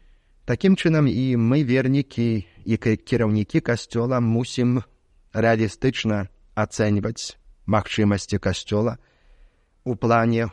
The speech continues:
ўздзеяння на грамадска-палітычнае жыццё,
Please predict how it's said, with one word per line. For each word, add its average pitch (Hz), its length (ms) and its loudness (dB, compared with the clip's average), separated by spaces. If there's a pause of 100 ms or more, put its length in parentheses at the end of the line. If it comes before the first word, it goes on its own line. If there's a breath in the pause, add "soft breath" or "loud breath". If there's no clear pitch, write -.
(120)
ўздзеяння 120 720 0
на 104 220 -2
грамадска-палітычнае 101 1200 -2
жыццё, 117 400 -4